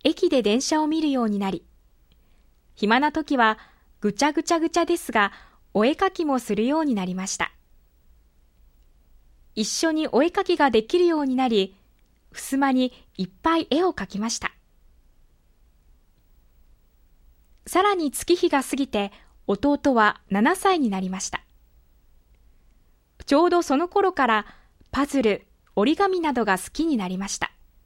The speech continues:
誰も教えてないのに、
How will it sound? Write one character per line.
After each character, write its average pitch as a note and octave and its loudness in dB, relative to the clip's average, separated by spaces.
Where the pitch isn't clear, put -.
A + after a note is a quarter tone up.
誰 A#3+ 4
も F4 4
教 F4 0
え F4+ 0
て F4+ -2
な F4+ 2
い F4 -2
の D4+ -2
に、 A#3 2